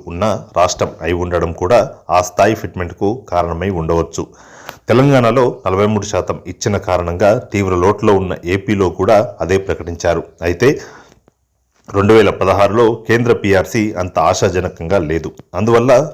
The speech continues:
రెండు వేల పద్దెనిమిది పీఆర్సీలో చాలా స్వల్పంగా పెరగాల్సిన పరిస్థితి ఉంది. పే రివిజన్ కమిషన్ నివేదిక చూస్తే ఏడు శాతం మాత్రమే సిఫారసు చేసింది. స్కేల్స్లో కూడా కేవలం పదిహేను శాతం మాత్రమే పెరుగుదల చూసింది. అయినా కూడా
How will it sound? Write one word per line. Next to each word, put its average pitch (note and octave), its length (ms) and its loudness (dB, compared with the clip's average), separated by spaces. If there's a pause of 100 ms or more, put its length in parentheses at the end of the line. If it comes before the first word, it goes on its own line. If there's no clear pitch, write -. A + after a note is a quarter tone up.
రెండు A2 160 -2
వేల C3+ 160 4
పద్దెనిమిది G2 880 -4
పీఆర్సీలో F#2 680 -2 (140)
చాలా F#2 220 2
స్వల్పంగా F#2+ 720 0 (380)
పెరగాల్సిన A#2 440 4
పరిస్థితి F#2 640 -8
ఉంది. E2+ 280 -8 (240)
పే F#2 100 2
రివిజన్ F#2+ 320 0
కమిషన్ F#2 460 0 (180)
నివేదిక G#2 480 0
చూస్తే A#2+ 420 0 (320)
ఏడు C3 180 4
శాతం G#2 380 2
మాత్రమే G2+ 380 -2
సిఫారసు F#2+ 600 -2
చేసింది. E2+ 360 -6 (240)
స్కేల్స్లో A#2 560 0
కూడా A2 340 2
కేవలం G2+ 520 -2 (200)
పదిహేను A2 300 0
శాతం F#2+ 360 -2
మాత్రమే F2+ 400 -2
పెరుగుదల F2+ 540 -4 (100)
చూసింది. - 380 -8 (140)
అయినా F2 240 -2
కూడా F#3+ 300 4